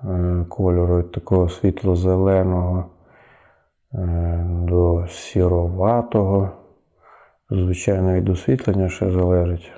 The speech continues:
Тут у нас жовтуватий відтінок. Так перех-, е, переходить від жовтуватого до зеленуватого і до такого сірого.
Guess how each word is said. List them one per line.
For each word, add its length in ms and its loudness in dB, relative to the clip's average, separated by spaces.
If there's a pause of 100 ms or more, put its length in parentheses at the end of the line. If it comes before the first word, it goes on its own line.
(220)
Тут 200 -2
у 40 0
нас 140 0
жовтуватий 960 -2
відтінок. 680 -4 (2500)
Так 160 -8
перех-, 520 -2
е, 500 2 (240)
переходить 680 -2
від 120 -4 (220)
жовтуватого 920 0
до 180 -2
зеленуватого 840 0
і 40 2
до 120 0
такого 420 -2
сірого. 840 0